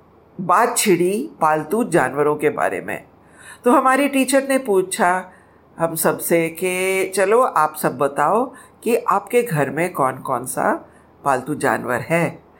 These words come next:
मेरी सारी जो फ्रेंड्स थीं, क्लास की स्टूडेंट्स थीं, सब ने कह, बताना शुरू किया। सबके पास इतने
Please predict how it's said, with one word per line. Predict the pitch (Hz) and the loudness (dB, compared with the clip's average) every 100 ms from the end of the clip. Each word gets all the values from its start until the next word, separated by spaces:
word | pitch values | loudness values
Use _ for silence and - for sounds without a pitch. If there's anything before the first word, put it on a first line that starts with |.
| - - - _ _ _ _ _ _ _ _ _ - | -20 -20 -20 _ _ _ _ _ _ _ _ _ -4
मेरी | 175 220 | 2 2
सारी | 220 160 139 170 214 | 2 2 2 2 0
जो | 220 165 151 139 123 110 - - - _ - - - | -2 0 2 0 -2 -8 -16 -20 -20 _ -20 -10 0
फ्रेंड्स | 170 202 208 - | 2 2 -2 -4
थीं, | 202 185 185 - - _ _ _ _ _ _ _ _ _ _ _ _ _ - | -4 -4 -6 -12 -20 _ _ _ _ _ _ _ _ _ _ _ _ _ -14
क्लास | - 139 147 - | -2 0 0 -4
की | 165 | -6
स्टूडेंट्स | 156 - 160 190 202 196 | -6 -2 0 2 0 -4
थीं, | 202 175 180 - _ _ _ _ _ | -4 -4 -6 -12 _ _ _ _ _
सब | - 233 226 | -4 -2 0
ने | 190 | 0
कह, | - 131 | 0 -6
बताना | - 135 127 143 123 110 131 | -8 -14 -8 -4 -2 -2 -4
शुरू | - 151 175 | -4 -4 -4
किया। | - 165 165 | -4 -4 -2
सबके | 165 170 - | -4 -8 -4
पास | 185 180 180 | -4 -2 -4
इतने | - - 196 196 220 226 | -8 -12 -10 -6 -6 -6